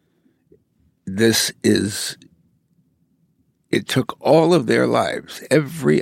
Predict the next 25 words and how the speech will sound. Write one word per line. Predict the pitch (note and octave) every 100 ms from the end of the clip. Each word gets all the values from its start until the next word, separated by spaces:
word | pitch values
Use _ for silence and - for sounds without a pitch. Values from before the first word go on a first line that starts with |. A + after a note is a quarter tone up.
| -
hour | B2+ A2 A#2 B2+ -
and | G#2 F#2+
minute | G#2+ A#2+ -
of | G2 F2+
their | F2+
lives, | F2 F2 F#2
to | -
get | F2 G#2 -
to | E2+
the | F#2+
moment | E2+ E2 E2+
where | E2
they're | E2+ D#2+
sitting | - G2+ G#2+
in | G2
the | G2
stadium | - F#2+ F2 F2+ F2 - - -
listening | - G2+ F#2+ - F#2 - - _ _ _
to | F2 F2
us. | - - - _ _ _ _ _ _ _ _ _ _ _ -
It | A2 -
took | A2+ -
me | G2 G#2 F#2+ -
ninety-four | - A#2 B2+ B2 - G#2+ G2+
years, | F2 F2 F2+ - - -